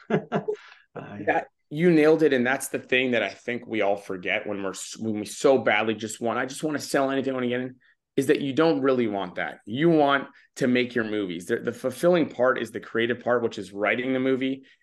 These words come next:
Speaker 2: and then seeing how it comes to life. And everything in between, like money and all that other stuff and things and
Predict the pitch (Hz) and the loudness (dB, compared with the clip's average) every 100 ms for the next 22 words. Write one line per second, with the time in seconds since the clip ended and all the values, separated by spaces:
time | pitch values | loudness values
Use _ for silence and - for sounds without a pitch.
0 | _ 127 120 117 110 104 - _ - - | _ 2 4 4 0 -4 -12 _ -4 0
1 | 139 117 107 90 - 104 - 92 85 76 | 2 2 0 -4 -6 -8 -4 -4 -4 -6
2 | - - _ _ _ - 131 143 143 143 | -12 -20 _ _ _ -2 0 2 4 4
3 | 139 131 123 - 120 117 120 113 107 104 | 4 2 -2 -6 -4 0 0 -2 -6 -4
4 | 110 113 110 110 104 104 104 104 104 - | -4 -4 -4 -4 -6 -6 -4 -6 -6 -4
5 | 101 101 - 101 101 104 98 98 | -4 -4 -6 -8 -6 -6 -8 -12